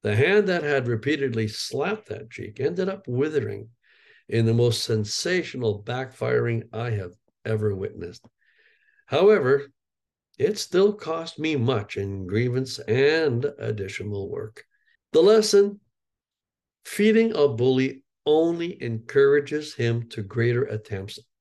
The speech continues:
at absurdity. Do not surrender to manipulators. Remember, when there are no players, there is no game. This lesson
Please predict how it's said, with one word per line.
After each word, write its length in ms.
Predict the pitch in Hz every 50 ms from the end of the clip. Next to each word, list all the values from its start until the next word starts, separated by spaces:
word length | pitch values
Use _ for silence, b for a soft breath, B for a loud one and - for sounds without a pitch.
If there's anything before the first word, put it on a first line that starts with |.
| _ _ _ -
at 140 | 98 95
absurdity. 800 | 101 98 101 - - - 98 92 90 87 - - - - 113 110 _ _ _ _ _ _ _ _ _ _ _ _ _ _ _ _ - 95
Do 260 | 92 107 113 110 101 98
not 440 | 98 104 139 156 180 185 185 - - _ _ _ _ _ _ _ _ _
surrender 920 | - - - - - 160 160 143 131 113 107 101 98 101 98 101 107 110 _ _ _ _ _ _ _ _ _ _ _ _ -
to 100 | - 113
manipulators. 840 | 107 110 104 95 - - - - - - - - - - 117 - - _ _ _ _ _ _ b b b b b b b -
Remember, 680 | 110 101 104 113 139 156 147 127 104 95 85 - - _ _ _ _ _ _ _ _ _ _ -
when 400 | 98 104 110 113 113 113 107 104
there 400 | 110 113 110 107 104 104 - - _ _ _
are 280 | - 95 92 90 92 92
no 280 | 92 101 127 165 208
players, 720 | 208 - 190 190 190 190 190 190 190 190 190 - - - _ _ _ _ _ _ _ _ _ _ _ _ _ _ _ _
there 240 | - 104 104 107 110
is 180 | 107 104 104 -
no 160 | 101 92 92
game. 340 | 90 92 104 - - 110 - _ _ _ _ _ _ b b b b -
This 260 | 110 104 101 - -
lesson 500 | 123 135 135 - - 190 170 175 175